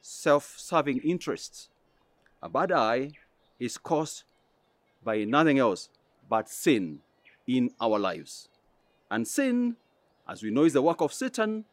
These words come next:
who masquerades as an angel of light. Therefore,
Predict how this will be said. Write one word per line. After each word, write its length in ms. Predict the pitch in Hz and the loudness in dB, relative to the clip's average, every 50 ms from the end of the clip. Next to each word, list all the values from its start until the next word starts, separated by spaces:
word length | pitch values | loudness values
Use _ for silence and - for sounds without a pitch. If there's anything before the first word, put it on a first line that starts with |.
| _ _ _ _ _ _ | _ _ _ _ _ _
who 420 | - 170 180 180 175 180 180 - _ _ _ _ _ _ _ _ _ _ _ _ | 2 2 4 4 2 2 0 -4 _ _ _ _ _ _ _ _ _ _ _ _
masquerades 1000 | 98 104 127 185 233 - - - - 175 151 131 120 107 98 95 92 90 98 101 - _ _ _ _ _ _ - | -2 2 4 4 4 4 2 -2 0 2 2 2 2 0 -2 -2 -6 -8 -14 -18 -18 _ _ _ _ _ _ -6
as 160 | 120 120 131 | -4 -2 -2
an 140 | 123 123 - | -4 -4 -2
angel 400 | 143 147 147 139 123 139 131 127 - | 0 0 2 2 2 2 0 0 0
of 120 | 123 113 110 | -4 -4 -2
light. 340 | 123 117 - - - - - _ _ _ _ _ _ _ _ _ _ _ _ _ _ _ _ _ _ _ 107 | -2 -2 -2 -4 -10 -20 -20 _ _ _ _ _ _ _ _ _ _ _ _ _ _ _ _ _ _ _ 0
Therefore, 520 | 117 156 170 165 - 123 110 95 76 - | 2 4 4 2 2 -2 -4 -4 -4 -6